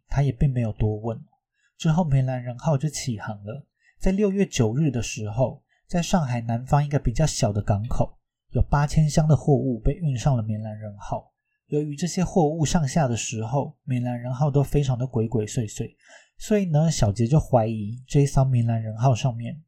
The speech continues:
运送的可能全部都是违禁品，所以才需要这样偷偷摸摸的。但是他也并不在乎哦，只要他能够顺利拿到工钱就好，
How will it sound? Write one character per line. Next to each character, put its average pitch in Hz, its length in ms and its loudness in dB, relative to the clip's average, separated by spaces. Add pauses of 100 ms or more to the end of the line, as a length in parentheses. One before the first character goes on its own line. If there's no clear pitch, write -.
运 170 180 6
送 143 200 2
的 123 80 2
可 - 180 0
能 107 140 -2
全 113 240 0
部 135 120 -2
都 135 100 4
是 135 140 0
违 110 180 0
禁 113 240 -4
品， - 160 0 (360)
所 - 180 2
以 - 20 2
才 120 180 2
需 131 240 -2
要 139 120 4
这 135 100 -2
样 127 140 0
偷 120 180 4
偷 113 160 2
摸 110 200 -6
摸 104 260 -8
的。 - 60 -14 (400)
但 180 120 4
是 170 100 0
他 170 140 4
也 143 100 4
并 143 220 2
不 113 80 2
在 123 240 4
乎 113 320 -6
哦， - 180 -14
只 - 120 -2
要 135 80 4
他 147 120 4
能 151 160 2
够 143 100 4
顺 143 260 2
利 147 100 2
拿 120 120 0
到 135 120 2
工 135 200 0
钱 110 240 -2
就 113 120 -6
好， - 240 -12